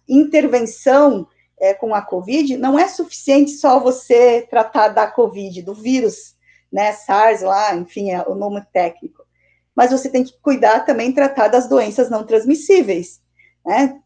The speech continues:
Porque, veja, tem se tornado meio que normal, assim, ah, mais um óbito, uma senhora, por exemplo, hoje de setenta e oito anos, com comorbidades. Parece que é normal as pessoas terem comorbidades, mas o que que é essas comorbidades? É diabetes, é hipertensão,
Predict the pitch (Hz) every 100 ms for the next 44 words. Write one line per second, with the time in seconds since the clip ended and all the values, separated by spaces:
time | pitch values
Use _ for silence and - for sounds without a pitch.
0 | _ - 220 262 269 269 285 294 302 302
1 | 302 311 277 269 285 285 285 285 285 277
2 | 254 254 233 247 277 254 254 269 277 233
3 | 233 254 254 226 220 220 262 226 202 226
4 | 233 240 226 - 214 220 220 220 226 -
5 | 226 233 220 226 - 220 220 262 269 -
6 | 262 277 - 262 269 254 262 220 196 190
7 | 208 - - _ _ _ _ _ - 220
8 | 254 262 285 277 254 277 269 240 - -
9 | 240 254 233 - 226 226 185 185 185 190
10 | 233 269 285 - 554 554 381 - 302 247
11 | 233 226 185 185 175 - - _ _ _
12 | - 185 180 233 240 262 240 240 - 233
13 | 226 _ _ - 196 196 202 196 247 269
14 | 262 269 240 233 226 226